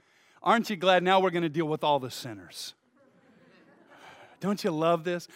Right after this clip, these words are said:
We just finished a series on not being offended. Ken, why are you bringing it back up? Because what we didn't talk about is when you are the one that's doing the offending.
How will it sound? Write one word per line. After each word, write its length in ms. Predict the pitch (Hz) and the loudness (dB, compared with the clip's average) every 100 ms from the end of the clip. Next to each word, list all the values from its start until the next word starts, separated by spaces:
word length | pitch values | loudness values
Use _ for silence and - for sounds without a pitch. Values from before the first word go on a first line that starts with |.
| - - | -20 2
We 160 | 302 262 | 4 6
just 480 | 320 453 466 - - | 8 8 8 2 -4
finished 460 | 285 349 349 277 285 | 4 6 6 2 0
a 100 | 247 | -2
series 800 | - - 330 392 349 262 214 - - | -2 -2 2 4 6 4 0 -6 2
on 220 | 254 262 | 4 6
not 260 | 302 339 302 | 6 6 4
being 240 | 311 294 | 4 4
offended. 560 | 247 - 370 359 285 165 | 2 0 0 2 0 -2
Ken, 260 | 262 311 285 | 0 2 4
why 120 | 311 | 4
are 80 | 381 | 4
you 120 | 247 | 4
bringing 380 | 185 302 349 320 | 4 2 2 0
it 160 | 277 | 2
back 300 | 285 311 339 | 2 2 2
up? 240 | 349 294 - - | 2 2 -2 -2
Because 340 | 269 - 277 208 | 0 4 2 4
what 160 | 294 | 2
we 120 | 262 214 | 2 2
didn't 380 | 269 440 415 | 4 2 0
talk 280 | - 262 233 | 4 4 4
about 400 | 247 214 220 247 - 254 | 4 4 4 2 -4 -8
is 240 | 294 277 214 | 0 0 2
when 240 | 269 233 | 2 4
you 220 | 247 415 | 4 6
are 200 | 403 277 | 8 8
the 80 | 240 | 8
one 260 | 240 254 262 | 4 4 4
that's 200 | 269 208 | 2 4
doing 320 | 294 330 330 | 6 6 8
the 100 | 370 | 6
offending. 640 | 339 415 453 381 180 110 | 6 4 4 4 0 0